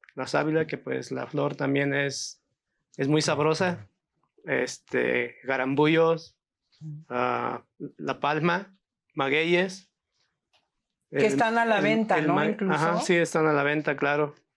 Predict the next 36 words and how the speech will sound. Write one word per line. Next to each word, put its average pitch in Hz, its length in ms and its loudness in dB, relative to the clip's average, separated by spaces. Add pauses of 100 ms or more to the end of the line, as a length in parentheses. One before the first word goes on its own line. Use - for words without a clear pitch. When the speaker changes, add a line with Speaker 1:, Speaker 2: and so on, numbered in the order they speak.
(160)
Speaker 2:
Para 175 360 0
Speaker 1:
Todos 151 540 2
Speaker 2:
O 143 40 -8
Speaker 1:
están 208 180 0
Speaker 2:
sea, 277 120 2
Speaker 1:
a - 40 -4
la 262 60 -2
Speaker 2:
que 269 100 2
si 277 140 2
Speaker 1:
venta. 320 180 6
Speaker 2:
uno 302 80 6
va 285 140 4
a 277 40 4
visitar 226 640 2
el 208 180 -2
parque 202 840 2
ecoturístico 175 800 0
de 170 100 2
Tashadó, 180 720 2 (280)
puede 240 300 4
ir 233 400 2
dispuesto 208 640 2
a 208 40 -2
Speaker 1:
Dispuesto. 202 180 0
Speaker 2:
comprar, 208 560 2 (260)
es-, 190 300 0
que 196 140 2
son 233 280 0
controlados, 214 840 2
o 147 80 0
sea, 160 160 2
son 196 100 2
Speaker 1:
Claro, 147 200 2
Speaker 2:
producciones 196 360 2
Speaker 1:
sí. - 60 -12
Speaker 2:
controladas, 170 840 0